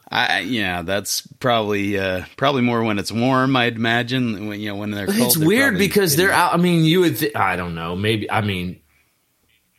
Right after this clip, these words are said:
Speaker 2: I don't think the snakes are like, "Oh, it looks like rain. I better, you know, it's cold. It looks like rain. I better go in." Like, I, you know, I don't know if they, but, but it is very interesting because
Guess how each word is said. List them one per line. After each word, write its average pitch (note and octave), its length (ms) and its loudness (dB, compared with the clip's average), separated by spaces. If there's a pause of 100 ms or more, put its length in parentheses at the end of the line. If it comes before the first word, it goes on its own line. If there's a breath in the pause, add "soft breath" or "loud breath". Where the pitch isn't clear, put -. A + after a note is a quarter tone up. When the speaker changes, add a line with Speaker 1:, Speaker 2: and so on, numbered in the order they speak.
(180)
Speaker 2:
I - 60 -10
don't F#2 140 -8
think F#2 140 -8
the E2 80 -6
snakes F2+ 320 -4
are G2+ 60 2
like, F#2 160 0
"Oh, F3 220 2
it G#2 40 2
looks A2 220 0
like A#2 240 2
rain. B2 400 0
I A#2 140 2
better, A2 280 0
you B2+ 160 2
know, F#2 300 -6 (140)
it's - 100 -4
cold. D#3 460 2
It B2 100 2
looks C#3 200 0
like B2 160 0
rain. D3 240 2
I B2+ 60 2
better B2 220 0
go B2+ 300 0
in." C#3 180 0
Like, B2 160 2
I, C3 80 2
you C3 180 -2
know, G#2+ 140 -2
I A#2+ 100 0
don't A#2+ 140 -2
know G#2 160 -4
if G2+ 100 -8
they, G2+ 280 -4 (300 loud breath)
but, C#3+ 340 -2 (140 loud breath)
but E3+ 160 2
it F#3+ 140 2
is G3 240 2
very E3+ 320 0
interesting C#3 540 -2
because A#2 600 0